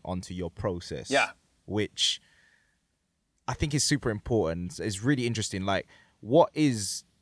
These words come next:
Speaker 1: the process of writing a score for you? For example, like, are you in the first script readings, you know, trying to think of the music for each scene? Like, how does it work? Where, where do you begin?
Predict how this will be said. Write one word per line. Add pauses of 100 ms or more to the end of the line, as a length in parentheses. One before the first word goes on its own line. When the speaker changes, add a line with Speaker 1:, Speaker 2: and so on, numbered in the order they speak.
(160)
Speaker 1:
the
process
of
writing
a
score
for
you?
For
example,
like, (100)
are
you
in
the
first
script
readings, (460)
you
know,
trying
to
think
of
the
music
for
each
scene?
Like,
how
does
it
work?
Where,
where
do
you
begin?